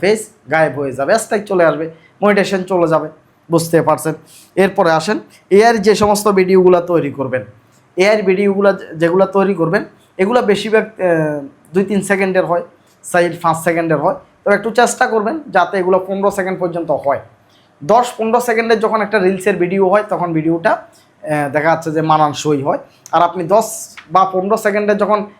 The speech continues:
এআইয়ের একটা ভিডিও বানাইতে যাবেন, তখন আপনি যখন এআইয়ের ওয়েবসাইটে যাবেন, তখন সেখানে হয়তো বা কিছু টাকা আপনার খরচ করা লাগতে পারে। কিছু টাকা খরচ করার মাধ্যমে এআইয়ের ওয়েবসাইটগুলোতে আপনি ঢুকতে পারবেন, আপনি অনুমোদন পাবেন ভিডিও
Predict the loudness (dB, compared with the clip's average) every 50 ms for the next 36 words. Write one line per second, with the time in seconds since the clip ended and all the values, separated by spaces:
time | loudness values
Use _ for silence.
0 | _ _ 0 2 2 2 2 0 0 -2 -2 -2 0 2 2 2 2 2 0 0
1 | -2 -2 -2 -2 -2 -2 -2 -2 -2 -4 -8 -14 _ _ _ 0 2 4 4 2
2 | 2 -2 -4 -4 -4 -2 0 2 4 4 4 4 2 2 0 0 0 0 0 2
3 | 2 2 0 0 -2 -2 -4 -4 -6 -6 -6 -6 -4 -2 -2 -2 -2 -2 -4 -4
4 | -6 -8 -4 -2 -2 0 2 0 0 0 0 -2 -2 -4 -8 _ _ _ _ 0
5 | 0 0 0 0 0 0 2 2 2 2 0 -2 -6 -10 -10 -10 -12 -14 -16 _
6 | _ _ _ _ _ _ _ -6 -4 -2 0 0 0 2 2 0 0 0 0 0
7 | -2 0 0 0 0 0 2 0 0 0 0 0 -2 0 0 -2 -2 -4 -10 -18
8 | _ _ -2 0 2 2 2 2 0 -2 -4 -4 -6 -6 -6 -4 -2 2 2 2
9 | 2 2 2 0 0 -2 -4 -4 -4 -6 -4 -4 -2 0 0 0 -2 -2 -4 -6
10 | -10 -18 _ _ _ -6 -4 -2 0 0 0 2 2 2 2 2 0 0 0 0
11 | 0 0 0 -2 -2 0 0 0 0